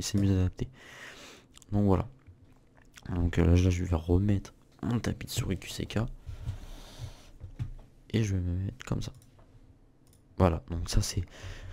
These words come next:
c'est, voilà, c'est, euh, si un jour j'ai envie de jouer avec tapis de souris, bah je, tac, je vais mettre là. Avec le Q C K, je, je re-, je, j'adapte ici. Et si j'ai envie de jouer sans,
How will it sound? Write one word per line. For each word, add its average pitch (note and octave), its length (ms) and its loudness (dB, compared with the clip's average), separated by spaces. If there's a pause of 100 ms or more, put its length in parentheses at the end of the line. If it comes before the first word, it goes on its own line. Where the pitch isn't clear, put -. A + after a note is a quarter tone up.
(1120)
c'est, G2 500 8
voilà, F#2+ 240 8
c'est, F2 480 4
euh, E2+ 220 2
si - 180 0
un G2 100 8
jour F#2+ 220 4
j'ai F#2 100 0
envie F2+ 160 4
de F2+ 60 0
jouer F#2+ 200 4 (180)
avec - 200 2
tapis F2+ 220 0
de F2+ 40 -6
souris, F#2+ 360 2
bah E2+ 180 2
je, F2 160 -2 (240)
tac, - 260 10
je F#2+ 100 -4
vais E2+ 60 -2
mettre E2+ 200 0
là. A#2+ 340 6 (640)
Avec G2+ 200 8
le G2+ 100 8
Q F#2+ 140 0
C - 120 -4
K, F#2 140 2
je, F2 160 -2
je F2 180 0
re-, E2 260 2 (220)
je, F2 180 0
j'adapte F2+ 420 4
ici. A#2+ 520 0
Et - 40 -4
si G2 220 0
j'ai F#2+ 60 2
envie F#2 160 2
de F2+ 60 -2
jouer F2+ 160 2
sans, G2+ 400 0